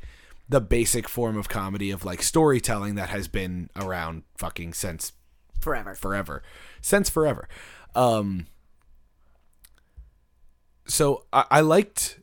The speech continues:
Speaker 1: I liked it as well. Uh, it got some good laughs at me, but it, it, it was also a special that got a lot of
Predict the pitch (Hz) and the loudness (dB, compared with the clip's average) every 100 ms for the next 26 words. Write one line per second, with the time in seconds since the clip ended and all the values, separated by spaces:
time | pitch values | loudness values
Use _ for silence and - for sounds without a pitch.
0 | - 151 165 170 143 143 123 107 127 135 | 2 4 4 4 2 2 0 0 0 -4
1 | _ - 113 110 107 101 87 117 110 135 | _ -2 2 2 0 -2 -2 -4 0 2
2 | 139 143 127 135 113 110 120 131 117 131 | 2 0 0 0 0 0 0 0 0 0
3 | 131 82 110 120 120 85 80 123 127 123 | -2 -4 0 2 0 -6 -2 2 2 4
4 | 135 131 135 139 143 156 135 - 127 - | 2 2 4 6 6 4 2 2 2 2
5 | 123 120 120 110 107 104 98 98 95 | 0 0 2 2 0 -2 -2 -2 -6